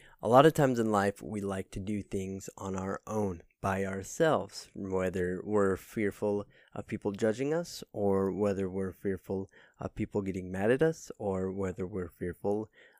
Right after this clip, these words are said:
of what we don't understand and that we don't think that we will understand. Whether it be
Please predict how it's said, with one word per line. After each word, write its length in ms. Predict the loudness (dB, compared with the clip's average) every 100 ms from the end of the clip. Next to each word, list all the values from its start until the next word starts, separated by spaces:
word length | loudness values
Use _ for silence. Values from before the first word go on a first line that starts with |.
| -10
of 320 | -4 -4 -2
what 220 | -2 -2
we 200 | -4 -6 -6 -2
don't 340 | -2 -2 -8 -10
understand 1040 | -10 -8 -8 -10 -2 0 2 2 -2 -6 -10
and 160 | -8
that 240 | -6 -6 -8
we 120 | -8
don't 320 | -6 -8 -8
think 240 | -10 -10 -10
that 140 | -10
we 140 | -10
will 460 | -6 0 2 2 0
understand. 880 | -6 -8 -10 -10 -8 -6 -8 -12 -20 -20 -20 -20 6
Whether 420 | 8 10 8 6
it 240 | 4 4
be 380 | 2 2 2 -2